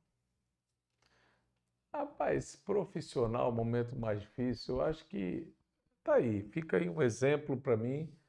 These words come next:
Eu digo que o McDonald's, eh, a gente cresceu na base de muito financiamento, eh, e acreditando que a coisa tá. Então nós pegamos max valorizações, pegamos situações, a economia,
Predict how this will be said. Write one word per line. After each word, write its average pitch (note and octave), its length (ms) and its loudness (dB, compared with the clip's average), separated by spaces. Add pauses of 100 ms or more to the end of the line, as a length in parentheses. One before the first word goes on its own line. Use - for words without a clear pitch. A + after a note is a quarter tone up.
(320)
Eu G#2+ 160 -2
digo B2+ 340 2
que G2+ 540 -4 (800)
o C#3 120 0
McDonald's, D3+ 640 2
eh, A2+ 220 4
a - 80 -2
gente B2+ 260 -2
cresceu C3 440 4
na C3+ 100 4
base A#2 320 4
de A#2 80 -2
muito C3+ 240 -2
financiamento, A2+ 1300 0
eh, F2+ 40 0
e F#2 100 0
acreditando A#2 720 -2
que B2 60 0
a G#2+ 80 2
coisa G2+ 260 0
tá. - 180 -6
Então A2+ 180 -4
nós E3+ 140 -2
pegamos C3+ 460 -2
max G#2+ 400 -2
valorizações, G2 840 -2
pegamos F#2+ 380 -4
situações, G2+ 600 -2 (480)
a - 120 -4
economia, G#2+ 840 2